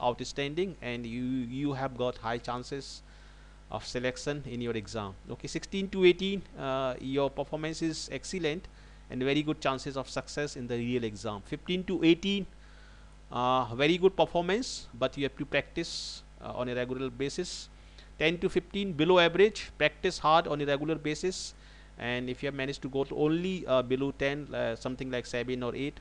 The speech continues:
uh, your performance will be considered poor. And first you have to learn concept, and then you have to practice hard regularly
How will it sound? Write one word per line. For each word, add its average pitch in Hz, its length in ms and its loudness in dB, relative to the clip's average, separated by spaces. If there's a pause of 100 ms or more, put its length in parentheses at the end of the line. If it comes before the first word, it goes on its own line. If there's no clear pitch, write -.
(140)
uh, 104 40 -10
your 113 140 -6
performance 131 640 -6
will 117 80 -8
be 123 100 -8
considered 117 540 -4
poor. 165 320 6 (680)
And 123 260 -4
first - 300 2
you 165 80 2
have 151 120 2
to 160 60 2
learn 143 220 4
concept, 147 640 0 (120)
and 123 240 -6
then 120 160 -2
you 123 100 -2
have 117 100 -6
to - 80 -8
practice 110 360 -8
hard 110 300 -6
regularly 107 560 -4